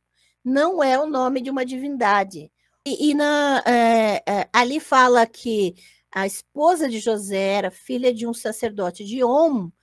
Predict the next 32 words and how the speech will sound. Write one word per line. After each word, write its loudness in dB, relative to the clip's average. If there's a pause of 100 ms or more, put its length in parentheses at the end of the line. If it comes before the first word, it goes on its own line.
(320)
não -2
significa, -4
é, 2
Om 0
não -2
é 4
uma 0
divindade, 0
como -2
muitos -8
alegam, -4 (360)
mas 2
era 0
o -2
nome 2
de -4
uma 0
cidade 2 (380)
que -6
mais 2
tarde 4
foi -2
chamada -2
de -8
Heliópolis -2
pelos -10
gregos. -10 (600)
E -2
era, -2
era -4
uma -10
cidade 0